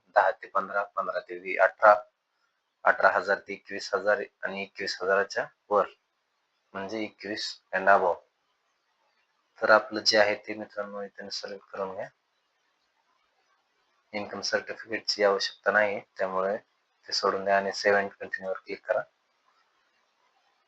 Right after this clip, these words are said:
यानंतर आपल्याला स्किल येईल. इथं जर आपलं असेल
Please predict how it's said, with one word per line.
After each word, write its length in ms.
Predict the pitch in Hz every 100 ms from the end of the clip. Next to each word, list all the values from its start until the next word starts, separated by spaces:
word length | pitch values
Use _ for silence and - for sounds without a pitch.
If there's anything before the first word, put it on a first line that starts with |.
| _ _ 107
यानंतर 460 | 104 104 104 104
आपल्याला 400 | 101 98 98 98
स्किल 360 | 95 - 107 101
येईल. 260 | 101 107 - _ _ _ _ _ _ _ _ _ _ _ _ _ _ _
इथं 220 | 110 110
जर 180 | 107 110
आपलं 320 | 107 104 107
असेल 320 | 107 107 -